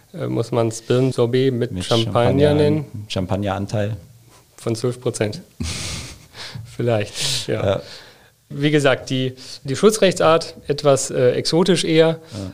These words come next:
Speaker 1: aber die Urteile, muss man ja fast sagen, sind eben,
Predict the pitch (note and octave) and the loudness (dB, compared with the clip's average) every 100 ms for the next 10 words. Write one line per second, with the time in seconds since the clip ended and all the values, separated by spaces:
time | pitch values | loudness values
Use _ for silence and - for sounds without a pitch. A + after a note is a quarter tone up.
0 | - A#2+ C3+ C3+ C3 C#3+ - C3+ C3 D3 | 0 2 6 6 4 0 -8 -10 -4 2
1 | D3+ E3 E3 D#3+ D#3+ D3+ D3+ D3 C#3 C3+ | 4 6 6 6 6 4 0 2 2 0
2 | C#3 - C3+ C3+ B2 - F3 - - D3 | -2 2 2 2 -2 -6 -20 -18 -16 -14
3 | C#3+ C#3+ C3 C#3+ C3+ C3 B2+ B2+ | -14 -6 -2 -2 0 -2 -2 -6